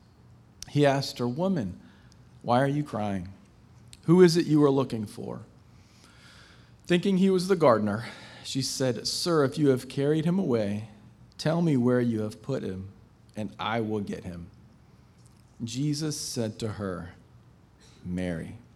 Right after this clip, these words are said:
She turned toward him and cried out in Aramaic,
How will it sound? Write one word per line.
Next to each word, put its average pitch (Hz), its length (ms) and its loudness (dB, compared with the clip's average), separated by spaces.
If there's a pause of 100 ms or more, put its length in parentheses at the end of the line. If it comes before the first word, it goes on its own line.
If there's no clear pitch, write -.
(920)
She 131 160 -4
turned 160 440 0
toward 139 420 -4
him 113 260 -8
and 104 160 -8
cried 120 440 -2
out 113 420 -4
in 101 180 -4 (140)
Aramaic, 101 800 -4